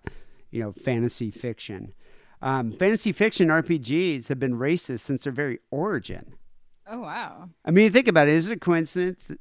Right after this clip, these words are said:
Speaker 1: coincidence that Dungeons and Dragons, you know, have their dark-skinned elves that come from a matriarchal society?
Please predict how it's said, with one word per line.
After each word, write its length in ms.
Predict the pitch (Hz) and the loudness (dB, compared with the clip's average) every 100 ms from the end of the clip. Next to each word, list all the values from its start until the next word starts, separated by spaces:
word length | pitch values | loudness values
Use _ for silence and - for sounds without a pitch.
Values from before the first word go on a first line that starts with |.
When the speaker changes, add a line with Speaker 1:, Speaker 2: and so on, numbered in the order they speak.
| - - | -18 -8
Speaker 1:
coincidence 680 | 160 151 175 - 110 101 - | -4 -2 -2 -4 -4 -4 -4
that 120 | 120 | 0
Dungeons 400 | 120 165 180 160 | 2 2 0 -2
and 120 | 151 | -2
Dragons, 720 | 127 123 123 117 104 101 - _ _ _ _ _ _ | -2 -2 -2 -4 -6 -8 -12 _ _ _ _ _ _
you 100 | - | -2
know, 80 | 127 | 0
have 220 | 123 143 | 2 2
their 240 | 135 131 110 _ | 0 -2 -6 _
dark-skinned 840 | 147 135 165 - - - 151 147 143 | 0 2 0 -6 -10 0 0 2 -2
elves 640 | - 110 117 139 - - - _ _ _ _ _ | -4 -4 -4 -8 -12 -20 -20 _ _ _ _ _
that 100 | 139 | -4
come 180 | 147 139 | 0 2
from 180 | 151 123 | 2 2
a 60 | |
matriarchal 640 | 120 117 117 123 110 110 117 | 0 -2 -4 -4 -4 -6 -12
society? 760 | - 113 117 113 117 135 | -12 -10 -6 -6 -4 -6